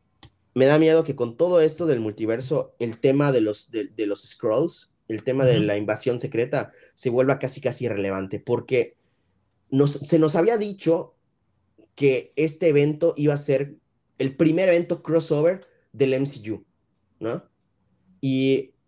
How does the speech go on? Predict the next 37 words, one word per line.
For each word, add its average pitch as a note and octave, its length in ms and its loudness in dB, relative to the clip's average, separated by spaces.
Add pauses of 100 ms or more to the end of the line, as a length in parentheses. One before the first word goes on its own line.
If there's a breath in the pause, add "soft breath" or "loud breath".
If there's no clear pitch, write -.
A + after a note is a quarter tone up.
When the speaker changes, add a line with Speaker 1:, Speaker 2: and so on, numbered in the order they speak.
(340)
Speaker 1:
realmente E3 440 2
no F3 180 -2
sé F3 180 -4
si E3 240 0
esto D#3 300 0
van C#3 160 0
a D3 140 -4
cumplir B2 420 -6
su C#3+ 160 -12
palabra, A#2 440 0
porque B2+ 260 -2
no C#3+ 180 0
tenemos F#3 420 -4
confirmación C3 760 -2
de C#3+ 160 0
qué D3 120 0
personajes C3 640 -6
podrían A2 360 -2
aparecer. A2 540 -4 (300)
No F3+ 160 2
sabemos F3 420 0
si A#2+ 80 -8
va B2+ 100 0
a - 20 0
aparecer A#2 420 -4
Capitán G2+ 400 -8
América F#2+ 480 -6
de F2 100 -8
Sam F#2 240 -12
Wilson, C#3+ 300 2
no C3+ 80 2
sabemos B2+ 260 -2
si G#2+ 80 -6
va F#2+ 40 -2
a F2+ 40 -8
aparecer F2+ 340 -10
Bucky, D#3 380 -2